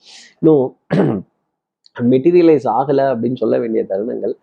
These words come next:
நிறைய இருந்துகிட்டே தான் இருக்கும். உங்களுக்கு மட்டும் இல்ல, நிறைய ராசி நேயர்களுக்கு மெட்டீரியலைஸ் ஆகாம தான் இருக்கு. அதை பத்தின கவலைங்கிறது இன்னைக்கு கும்பராசி நேயர்களுக்கு கொஞ்சம் அதிகமா இருக்கும். சகோதர சகோதரிகள்கிட்ட அதிருப்தி அப்படிங்கிறது நிறைய இருக்கும். அஞ்சு வயசுல அண்ணன் தம்பி, பத்து வயசுல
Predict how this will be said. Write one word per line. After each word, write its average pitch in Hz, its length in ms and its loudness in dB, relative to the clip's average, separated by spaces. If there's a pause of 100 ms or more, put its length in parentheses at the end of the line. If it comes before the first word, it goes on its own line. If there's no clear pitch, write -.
(340)
நிறைய 139 320 4
இருந்துகிட்டே 135 300 2
தான் 139 100 -2
இருக்கும். 139 220 0
உங்களுக்கு 151 280 2
மட்டும் 160 180 2
இல்ல, 156 140 2
நிறைய 135 320 2
ராசி 147 300 2
நேயர்களுக்கு 156 460 2
மெட்டீரியலைஸ் 143 340 2
ஆகாம 131 400 -4
தான் 143 120 -2
இருக்கு. 127 260 -10 (280)
அதை 123 160 -2
பத்தின 160 220 0
கவலைங்கிறது 156 680 2
இன்னைக்கு 135 380 0
கும்பராசி 143 320 -2
நேயர்களுக்கு 123 360 -4
கொஞ்சம் 113 180 -16
அதிகமா 123 320 -8
இருக்கும். 127 220 -10
சகோதர 156 480 -2
சகோதரிகள்கிட்ட 127 640 -8 (420)
அதிருப்தி 165 580 2
அப்படிங்கிறது 131 680 0
நிறைய 123 260 -2
இருக்கும். 123 200 -4
அஞ்சு 135 200 0
வயசுல 147 180 -2
அண்ணன் 139 300 -4
தம்பி, 131 240 -2
பத்து 131 300 -4
வயசுல 143 360 0